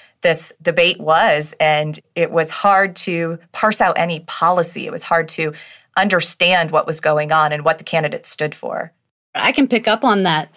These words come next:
Speaker 2: So Jen and I are teaching this class, Democracy, Media, and the Public Sphere, and we've had a blast doing it, but we're learning so much, not only from each other, but from the students. And so we assigned the debate for them to watch, of course,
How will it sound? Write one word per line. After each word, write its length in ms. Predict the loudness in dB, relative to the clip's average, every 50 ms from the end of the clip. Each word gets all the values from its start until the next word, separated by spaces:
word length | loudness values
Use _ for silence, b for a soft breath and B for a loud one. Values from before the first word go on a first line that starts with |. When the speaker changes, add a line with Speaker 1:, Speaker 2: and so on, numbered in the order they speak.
| B B B B B B B B -8
Speaker 2:
So 300 | 0 2 2 2 2 0
Jen 380 | -2 0 2 2 2 4 4
and 120 | 4 4 4
I 180 | 4 4 4
are 100 | 2 2
teaching 520 | 2 2 2 2 2 2 2 2 2 2 2
this 160 | 2 0 -2
class, 380 | 0 2 2 2 2 0 -2 -2
Democracy, 560 | 0 2 2 2 2 2 -2 0 0 2 2
Media, 340 | 2 2 2 2 2 2 2
and 120 | 2 0
the 40 | -2
Public 400 | 0 0 0 2 2 2 0 0
Sphere, 480 | -6 -2 0 2 4 4 4 4 2 2 2
and 340 | 2 2 2 2 0 0
we've 180 | 0 0 0 0
had 200 | 0 0 0 2
a 60 | 0
blast 400 | 2 2 2 2 2 0 0 0
doing 220 | 2 2 4 4 2
it, 140 | 2 2
but 140 | 2 2 2
we're 160 | 2 2 2
learning 320 | 2 4 4 4 4 2 2
so 260 | 0 0 2 2 4
much, 300 | 4 2 2 0 0 0
not 160 | 2 2 2
only 160 | 2 2 0
from 180 | 0 0 0 0
each 200 | 0 0 2 2
other, 240 | 2 4 4 2 2
but 180 | 0 -2 -4
from 160 | -2 -2 -2 0
the 80 | -2
students. 560 | -2 -2 0 2 2 2 2 -2 -4 -6 -10 B B B B B B B B B B
And 160 | 0 0 2
so 220 | 2 4 4 4 4
we 180 | 4 4 2
assigned 640 | 2 0 0 2 2 4 4 4 4 4 2 2 0
the 120 | 0 -2 0
debate 480 | 0 2 2 4 2 2 2 -2 -2
for 100 | -2 0
them 160 | 2 2 0 0
to 100 | 0 0
watch, 320 | 2 2 2 2 0 -2
of 120 | -6 -8
course, 520 | -6 -4 -2 0 0 0 0 -2 -6 -8